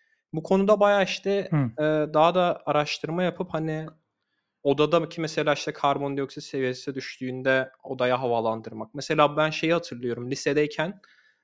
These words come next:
Speaker 1: e, otuz kişilik işte yirmi kişi-, kişilik sınıfta bir sınıftasın ve herkes nefes alıyor.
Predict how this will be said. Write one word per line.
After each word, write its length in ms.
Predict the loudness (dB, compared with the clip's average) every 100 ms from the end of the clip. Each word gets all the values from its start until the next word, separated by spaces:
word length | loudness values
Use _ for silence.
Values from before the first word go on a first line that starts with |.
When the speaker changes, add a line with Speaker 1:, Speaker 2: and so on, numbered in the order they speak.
| _ _ _ -4
Speaker 1:
e, 340 | -2 0 -2 -6 -10 _ _ _ _
otuz 320 | -8 -4 -6
kişilik 440 | -4 -4 -4 -6 -10
işte 280 | -16 -8 -6
yirmi 320 | -4 -4 -6
kişi-, 440 | -6 -10 -8 -10
kişilik 400 | -8 -6 -6 -10
sınıfta 720 | -12 -12 -12 0 0 0 -8 _ _ _ _ _ _
bir 320 | 2 2 2 -16 _
sınıftasın 1000 | -10 -8 -8 -6 -6 -6 -8 -8 -16 _ _
ve 320 | -2 4 4
herkes 400 | 6 2 2 -4
nefes 420 | -4 -6 -8 -10 -8
alıyor. 340 | -6 -6 -8